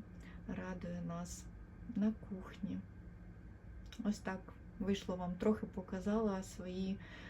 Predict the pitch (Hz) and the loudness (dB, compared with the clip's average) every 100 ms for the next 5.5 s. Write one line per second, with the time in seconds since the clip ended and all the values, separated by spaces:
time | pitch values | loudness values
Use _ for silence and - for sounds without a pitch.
0 | - - 190 185 190 214 226 214 185 196 | -10 -4 0 2 6 8 8 6 4 4
1 | 214 - 208 175 - 180 180 180 185 202 | 4 2 -2 -4 0 2 2 0 0 2
2 | 180 180 175 175 185 - - 180 180 175 | 2 2 0 0 -2 -6 -4 0 0 0
3 | 160 160 165 175 180 175 160 160 156 180 | 0 0 2 2 2 2 2 0 0 -2
4 | - - - 180 185 226 294 - - - | -6 -8 -2 0 4 4 4 0 -4 4
5 | 196 160 160 165 | 4 4 0 -2